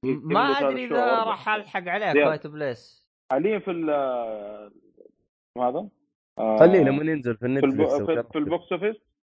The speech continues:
Speaker 2: المركز الخامس تقريبًا في هذا. بوكس أوفيس.
Speaker 1: هذا في أبريل. نفس الهري. الظاهر يمدينا نلحق عليه. قول إن شاء الله يمدينا نلحق عليه.
Speaker 2: طيب، ممكن، إيه، لأنه ترى برضه ما زال المركز كيف يعني. المركز الخامس.
Speaker 1: هو شوف، ترى غالبًا، غالبًا الأفلام عشان تجي في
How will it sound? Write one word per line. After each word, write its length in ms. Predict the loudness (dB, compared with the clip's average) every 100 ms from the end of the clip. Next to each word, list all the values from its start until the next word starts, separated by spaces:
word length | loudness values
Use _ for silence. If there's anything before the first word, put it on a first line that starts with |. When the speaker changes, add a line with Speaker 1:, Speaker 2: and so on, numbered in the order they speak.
| -18
Speaker 2:
المركز 340 | -14 -10 -6
الخامس 380 | -6 -2 -4 -4 -12
تقريبًا 340 | -8 -6 -8
في 380 | -10 -8 -8 -8
هذا. 160 | -12 -12 _ _ _ _
بوكس 240 | -12 -6 -6
أوفيس. 140 | -4
Speaker 1:
هذا 320 | -2 0 -2
في 240 | -6 -6 -6
أبريل. 440 | -6 -8 -8 -8
نفس 220 | -10 -8
الهري. 420 | -4 -4 -4 -6
الظاهر 300 | -4 -2 -2
يمدينا 340 | -2 -8 -8 -8
نلحق 260 | -10 -16
عليه. 280 | -14 -16 -12
قول 200 | -4 -2
إن 60 | -2
شاء 200 | -2 -4
الله 120 | -2
يمدينا 300 | -6 -8 -12
نلحق 160 | -12 -14
عليه. 120 | 0
Speaker 2:
طيب، 420 | 2 2 -2 -6 -4
ممكن، 440 | -4 -4 -10 -8
إيه، 140 | -6
لأنه 380 | -2 -4 -2 -6
ترى 200 | -4 -4
برضه 240 | -4 -6 -10 _ _ _ _
ما 360 | -8 -8 -6 -8
زال 120 | -6
المركز 360 | -6 -8 -10 -10 -12 -14 -14 -10
كيف 200 | -10 -12
يعني. 160 | -20 _ -14
المركز 200 | -12 -8
الخامس. 300 | -8 -2 -4 -4 _ _ _ 2
Speaker 1:
هو 240 | 4 4 0
شوف، 260 | -4 -8
ترى 280 | -4 -4 -2
غالبًا، 520 | -2 -4 -4 -8 -14 -12
غالبًا 540 | -8 -8 -8 -12 -12
الأفلام 500 | -12 -12 -8 -8 -8
عشان 240 | -14 -16
تجي 240 | -18 -20
في 60 | -20